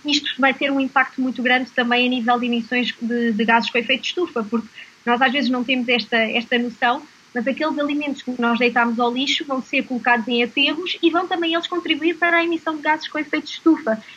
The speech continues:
E, portanto, daí o impacto do, do desperdício alimentar ser tão grande. E também não esquecer que a partir do momento em que nós desperdiçamos, to-, toda a emissão de gases, todo o gasto de água que foi feito para produzir aquele alimento foi em vão.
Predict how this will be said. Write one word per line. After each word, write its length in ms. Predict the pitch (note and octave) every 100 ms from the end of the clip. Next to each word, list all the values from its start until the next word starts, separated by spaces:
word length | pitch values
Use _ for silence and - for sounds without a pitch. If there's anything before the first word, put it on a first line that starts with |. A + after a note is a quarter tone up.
| -
E, 60 | B3+
portanto, 480 | G#3 B3 C#4 C#4 C4
daí 440 | C4 C#4 C#4 D4+ -
o 140 | C4+
impacto 540 | C#4 - C4+ - -
do, 420 | A#3+ C4+ C4 B3+ A#3 - -
do 160 | A#3 C4
desperdício 500 | G#3+ - A#3+ C#4 C#4+
alimentar 380 | C4+ C4 C4 C4
ser 160 | C4+
tão 160 | B3+ B3+
grande. 320 | A#3 G#3 G#3 G3+ - -
E 60 | A#3+
também 300 | D4+ C#4 D4+
não 120 | D#4
esquecer 420 | D#4 D4+ D4+ D4
que 80 | -
a 40 |
partir 220 | A#3 C4 C#4
do 40 |
momento 220 | C4 B3
em 40 | A#3+
que 100 | A#3+
nós 120 | A#3+
desperdiçamos, 840 | - - A#3 C4 - C4+ D4+ - - - - _ _ _
to-, 240 | F#4 G4 - -
toda 220 | F4+ F#4+
a 60 | F4+
emissão 500 | F4 E4 - D#4+ D4+
de 80 | C4+
gases, 460 | C#4 C4+ B3 -
todo 260 | - C#4+ D#4
o 40 |
gasto 260 | D#4 D4+ -
de 80 | D4
água 220 | D4 C#4+
que 80 | C#4+
foi 160 | - C#4
feito 300 | - C4+ A#3+
para 120 | B3+
produzir 400 | A#3 A#3 A3+ C4+
aquele 300 | C4 C#4 C4+
alimento 460 | C4 C4+ C#4+ D#4 D#4+
foi 140 | F#4
em 80 | G4
vão. 240 | F#4 C#4+